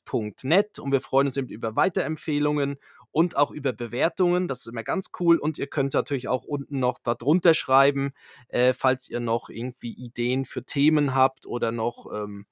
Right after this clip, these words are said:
Anmerkungen zur Folge und so weiter. Wie fin-, wie findet ihr es, eine Barbie zu schenken?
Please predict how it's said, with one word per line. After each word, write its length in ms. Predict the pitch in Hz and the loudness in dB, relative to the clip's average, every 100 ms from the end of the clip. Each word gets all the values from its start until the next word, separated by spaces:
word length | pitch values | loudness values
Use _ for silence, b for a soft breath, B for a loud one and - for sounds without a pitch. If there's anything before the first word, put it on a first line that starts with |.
| _ | _
Anmerkungen 760 | 127 151 147 135 - 143 135 131 | 0 2 2 0 0 -2 -2 -4
zur 160 | - | -6
Folge 800 | 135 139 147 165 151 147 143 143 _ _ _ _ _ _ - | -4 2 4 4 4 2 2 0 _ _ _ _ _ _ 0
und 180 | 156 | 0
so 140 | - 135 | 2 4
weiter. 400 | 127 139 135 120 | 4 4 -2 -4
Wie 80 | 131 | -10
fin-, 260 | 147 135 - | -10 -10 -6
wie 100 | 175 | 0
findet 300 | 208 170 - | 4 2 4
ihr 160 | 170 | 6
es, 100 | 196 147 | 6 4
eine 100 | 139 | 0
Barbie 380 | 120 135 160 | 6 6 4
zu 140 | - 170 | -6 -6
schenken? 480 | - 165 170 196 | -2 -2 -2 -6